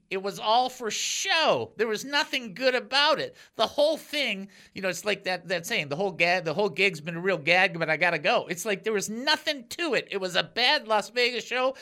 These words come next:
that didn't get renewed. They were terrible. And everything they did was for show, and there was no sincerity, no realness, no nothing in there.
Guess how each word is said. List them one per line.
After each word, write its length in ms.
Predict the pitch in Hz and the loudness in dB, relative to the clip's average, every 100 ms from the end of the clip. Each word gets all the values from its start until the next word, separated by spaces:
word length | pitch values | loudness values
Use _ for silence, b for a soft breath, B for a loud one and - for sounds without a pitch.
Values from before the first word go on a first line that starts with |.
| B | B
that 220 | 185 156 | -4 -4
didn't 300 | - 277 277 | -4 -4 -4
get 220 | 233 254 190 | 0 0 0
renewed. 560 | 208 233 269 143 127 | -4 -4 -4 -6 0
They 200 | 196 262 | 4 4
were 280 | 269 208 170 - | 2 -2 -2 -12
terrible. 880 | - 440 453 440 339 151 131 - _ _ b b b b | -10 -6 -2 0 -2 0 -4 -4 _ _ b b b b
And 140 | 156 170 | -12 -6
everything 520 | 185 247 302 240 269 | -2 -2 -2 -4 -6
they 120 | 247 240 | -4 -4
did 220 | 262 233 | -4 -2
was 200 | 214 214 | -2 -4
for 220 | - 214 | -6 -6
show, 560 | - - 339 349 302 208 | -4 -4 0 2 4 2
and 100 | 170 | 0
there 60 | |
was 240 | 160 160 151 | -2 -4 -6
no 480 | 202 262 330 359 | -12 -6 -2 -2
sincerity, 880 | 349 - 254 208 - 233 175 156 143 | -2 -4 -4 -8 -6 -2 0 -2 -4
no 320 | 208 320 339 | -2 -2 -2
realness, 500 | 226 220 233 185 151 | -4 -2 -2 0 -4
no 180 | 269 392 | -6 -10
nothing 500 | 349 330 - 320 262 | -8 -10 -10 -12 -8
in 140 | 285 | -6
there. 300 | 247 170 92 | -2 -2 -2